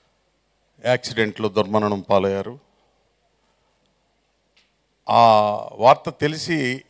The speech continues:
ఈ ఫంక్షన్ చేయాలా, చేయకూడదా, చేస్తే బాగుంటుందా, బాగోదా అర్థం కాలేదు. అయితే ఇప్పటికే ఆలస్యమైంది, త్వరలో రిలీజ్ చేయాలి పిక్చరు.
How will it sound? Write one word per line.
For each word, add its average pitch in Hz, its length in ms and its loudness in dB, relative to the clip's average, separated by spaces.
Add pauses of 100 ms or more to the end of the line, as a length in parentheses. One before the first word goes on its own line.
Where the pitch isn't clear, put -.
(180)
ఈ 131 40 -2 (180)
ఫంక్షన్ 143 380 -4 (200)
చేయాలా, 131 380 2 (240)
చేయకూడదా, 120 560 -4 (480)
చేస్తే 127 300 -4 (100)
బాగుంటుందా, 113 460 -4 (120)
బాగోదా 107 400 -2 (1400)
అర్థం 110 260 -2 (100)
కాలేదు. 107 360 -6 (680)
అయితే 135 240 -4 (340)
ఇప్పటికే 147 360 -4 (220)
ఆలస్యమైంది, 131 600 -2 (100)
త్వరలో 127 260 2 (120)
రిలీజ్ 120 300 -2
చేయాలి 113 340 -2
పిక్చరు. 110 340 -14